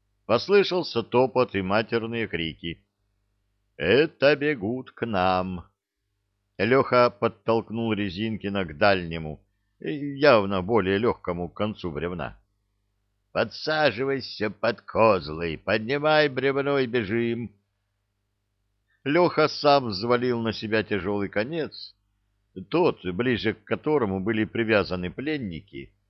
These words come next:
и парочка понеслась к лесу, благо с каждым мгновением становилось все темнее и темнее.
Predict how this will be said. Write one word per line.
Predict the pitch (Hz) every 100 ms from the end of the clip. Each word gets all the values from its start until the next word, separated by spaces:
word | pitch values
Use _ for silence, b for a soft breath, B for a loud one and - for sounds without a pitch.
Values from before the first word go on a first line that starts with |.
| _ _ _ _ _ _
и | - 127
парочка | 135 180 185 175 139 - 156 147
понеслась | 123 117 117 - 117 123 117
к | - 98
лесу, | 101 104 98 - 92 90 _ _ _ _ _ -
благо | 95 139 143 135 135 131 113
с | -
каждым | - 123 117 87 107 104
мгновением | 95 101 98 104 127 170 156 156 147 127
становилось | - - 135 180 180 170
все | - 101
темнее | 90 87 73 62 110 113 98 95
и | - 76
темнее. | - 71 62 62 69 69 57 -